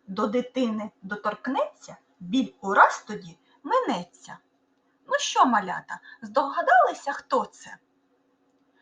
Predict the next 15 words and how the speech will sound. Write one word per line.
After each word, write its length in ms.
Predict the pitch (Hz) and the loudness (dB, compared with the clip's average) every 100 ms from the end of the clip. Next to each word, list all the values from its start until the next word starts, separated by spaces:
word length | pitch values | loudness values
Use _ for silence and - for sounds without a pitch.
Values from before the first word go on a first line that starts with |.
| _ _ | _ _
Це 280 | - - - | -14 -14 -10
фея-медсестричка. 1700 | - 392 523 - - _ 247 320 320 339 - - 311 247 - - 151 - _ _ _ _ _ _ _ _ _ _ _ _ _ _ _ _ _ _ _ _ - - - | -2 2 4 2 -8 _ -6 -6 -8 -14 -14 -10 -8 -8 -8 -10 -16 -18 _ _ _ _ _ _ _ _ _ _ _ _ _ _ _ _ _ _ _ _ -20 -20 -4
У 120 | 226 | 0
білосніжнім 960 | 190 226 226 226 - 233 247 208 190 185 | 4 4 4 2 4 4 4 2 -4 -6
колпаці 840 | - 190 185 170 - - 254 370 - _ _ | -4 -4 -4 -12 -16 -12 -8 -8 -12 _ _
з 200 | 202 - - | -16 -10 -4
ополоником 1000 | - - 170 180 466 554 320 - 175 - _ | -4 -2 -4 2 2 2 -4 -6 -10 -12 _
в 120 | 220 | -4
руці 640 | 330 523 - - 294 294 - _ _ | -2 -2 -6 -10 -10 -12 -20 _ _
смажить 640 | - 202 254 - 508 - - | -12 -2 0 2 0 -2 -6
рибу 640 | 254 277 277 214 269 - _ - | -2 -2 -2 -6 -8 -10 _ -14
і 100 | 214 | -4
котлети, 800 | - 480 277 262 254 247 240 233 _ _ | -2 -2 -2 -4 -6 -8 -14 -16 _ _
всім 300 | - - 226 | -16 -4 -2
готує 760 | 233 - - - 427 523 466 | -2 -6 -14 -8 -8 -6 -8